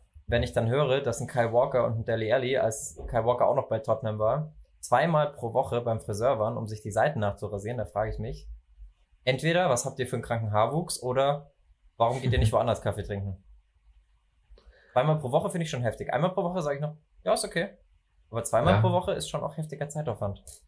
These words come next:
Speaker 2: Ja, aber Zeit haben sie ja, die Fußballer, deswegen.
Speaker 1: Ah.
Speaker 2: Ja.
Speaker 1: Ja,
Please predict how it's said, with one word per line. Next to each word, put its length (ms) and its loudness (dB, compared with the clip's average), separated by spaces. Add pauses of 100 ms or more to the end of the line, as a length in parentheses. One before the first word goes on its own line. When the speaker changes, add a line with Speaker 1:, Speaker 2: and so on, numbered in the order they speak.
(760)
Speaker 2:
Ja, 200 2 (220)
aber 300 4
Zeit 240 4
haben 160 4
sie 120 4
ja, 160 4
die 120 2
Fußballer, 440 2
deswegen. 600 2 (420)
Speaker 1:
Ah. 240 -10 (1000)
Speaker 2:
Ja. 200 -2 (1900)
Speaker 1:
Ja, 200 -6